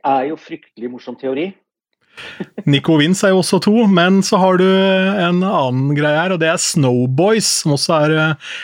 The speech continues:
Speaker 2: på Universal, og som er et, eh, ganske artig, eh, sånn, ja, fjaseband der. Ehm,
Speaker 1: Ja.
Speaker 2: men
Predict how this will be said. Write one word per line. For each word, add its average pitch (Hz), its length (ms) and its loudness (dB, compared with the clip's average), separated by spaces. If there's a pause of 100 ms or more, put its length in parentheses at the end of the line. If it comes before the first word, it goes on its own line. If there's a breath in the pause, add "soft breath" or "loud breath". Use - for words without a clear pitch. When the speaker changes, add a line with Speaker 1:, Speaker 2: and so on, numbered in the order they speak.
(120)
Speaker 2:
på 147 120 2
Universal, 139 480 2
og 127 140 -4
som 139 160 0
er 123 160 2
et, 135 280 -2
eh, 131 200 2
ganske 131 300 0
artig, 120 280 -2
eh, 120 640 0
sånn, 113 260 -4 (760 loud breath)
ja, - 60 -4
fjaseband 123 920 0
der. 151 140 2 (420 loud breath)
Ehm, 135 540 2 (120)
Speaker 1:
Ja. 185 200 -2 (640)
Speaker 2:
men 151 420 4